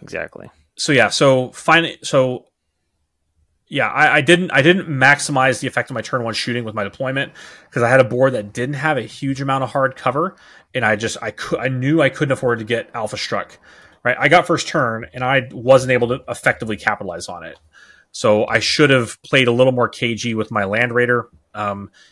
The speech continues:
Speaker 2: to keep, to preserve it, to keep the aggressors there. Um, and I wasn't able to get my, uh, my Thunder Strike in play 'cause I deployed it on the opposite side of the board where it could be covered. So I wasn't able to move it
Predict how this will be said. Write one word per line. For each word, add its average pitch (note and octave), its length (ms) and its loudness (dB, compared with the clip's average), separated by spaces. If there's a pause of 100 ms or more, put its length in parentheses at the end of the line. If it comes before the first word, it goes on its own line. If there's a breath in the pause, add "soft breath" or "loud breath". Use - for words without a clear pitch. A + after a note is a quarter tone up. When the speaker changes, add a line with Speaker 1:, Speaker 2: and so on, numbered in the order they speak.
(240 soft breath)
Speaker 2:
to A2+ 120 -6
keep, - 280 -18
to G#2+ 180 -2
preserve G#2+ 500 -4
it, A2+ 140 -6 (180)
to - 100 -20
keep A#2 160 -10
the G#2+ 100 -6
aggressors G#2 420 -6
there. B2 360 0 (580 soft breath)
Um, F2+ 360 -8 (280)
and B2 100 -2
I A2+ 60 4
wasn't C3 320 4
able C3+ 160 2
to B2+ 80 -4
get A#2+ 220 -2
my, G#2+ 320 2
uh, F#2 320 -2 (1400)
my A#2 160 -2
Thunder A2 300 0
Strike G2+ 520 -2 (120)
in A#2 120 -8
play A#2 240 0
'cause - 140 -6
I A2+ 60 0
deployed A#2 380 0
it A#2 60 -2
on A2+ 80 0
the G#2+ 80 -2
opposite A2 260 -4
side G2+ 160 -4
of F#2+ 60 -6
the F2+ 60 -12
board F2+ 420 -12
where A#2+ 200 0
it A2 100 -4
could A#2 100 -12
be G2+ 140 -6
covered. F#2 280 -10
So A2 80 -4
I A2 40 -2
wasn't D#3+ 220 0
able D3 120 2
to C3 80 -2
move D3+ 320 2
it C3 200 -2